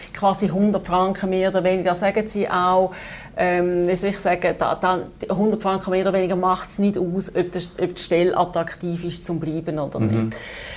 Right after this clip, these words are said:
Speaker 1: Ich glaube, was heute das Problem ist, und da hat aber das Parlament adressiert, ist, wenn sich,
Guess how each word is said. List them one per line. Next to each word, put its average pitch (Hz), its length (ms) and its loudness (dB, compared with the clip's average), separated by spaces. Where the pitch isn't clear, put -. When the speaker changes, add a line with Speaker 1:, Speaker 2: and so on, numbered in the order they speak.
Speaker 1:
Ich - 80 -14
glaube, 208 200 6
was 214 180 8
heute 254 140 2
das 220 160 0
Problem 208 540 6
ist, 254 260 0
und 190 180 0
da 214 140 6
hat 226 140 4
aber 214 100 -2
das 185 140 -6
Parlament 180 600 2
adressiert, 175 640 -2
ist, 196 140 -4
wenn 185 220 2
sich, 190 180 -2